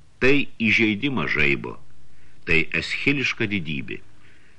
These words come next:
Kambrono žodis tartum lūžio garsas, tai trūko krūtinė spaudžiama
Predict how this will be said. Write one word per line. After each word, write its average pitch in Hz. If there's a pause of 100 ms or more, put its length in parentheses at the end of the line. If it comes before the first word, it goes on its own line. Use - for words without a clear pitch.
(280)
Kambrono 123
žodis 131
tartum 110
lūžio 87
garsas, 65
tai 85
trūko 127
krūtinė 107
spaudžiama 85